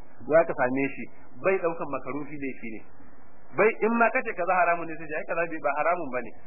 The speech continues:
Sai ya rika baka wai fatawa da hankali. To abubuwan da ake ta yi kenan. Yace ga ina yanzu ina Iraki take? Ana shiga Iraq abin da aka yi na farko shine kulliya ta Qur'ani aka je aka kona takaddun.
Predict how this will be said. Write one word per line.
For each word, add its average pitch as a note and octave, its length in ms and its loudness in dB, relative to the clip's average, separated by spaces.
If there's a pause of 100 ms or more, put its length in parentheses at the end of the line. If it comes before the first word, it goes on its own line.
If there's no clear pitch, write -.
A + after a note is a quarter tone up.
Sai F#3+ 160 0
ya F#3 60 2
rika F3+ 200 2 (140)
baka E3+ 340 4
wai D#3 160 -2
fatawa C3 360 -2
da A#2+ 120 -2
hankali. A2+ 400 -6 (1400)
To F#3 120 -2
abubuwan F3+ 420 4
da D3 120 2
ake C#3+ 180 -2
ta C3+ 80 -4
yi B2 160 0
kenan. G2 300 -6
Yace F3+ 300 0
ga D3+ 200 6
ina E3+ 220 2
yanzu F3 240 0
ina E3+ 240 2
Iraki D3 320 2
take? C3 240 -8 (800)
Ana A3+ 320 6
shiga F#3 260 0
Iraq F3 320 2
abin F3+ 240 2
da E3 100 0
aka E3+ 160 2
yi D#3 80 0
na D3+ 140 0
farko E3 400 2 (300)
shine F3+ 440 -2
kulliya F#3 640 0
ta F#3+ 100 0
Qur'ani E3 420 2
aka D3+ 200 -2
je C#3+ 100 0
aka C#3 160 2
kona D3 260 -2
takaddun. A2+ 440 -6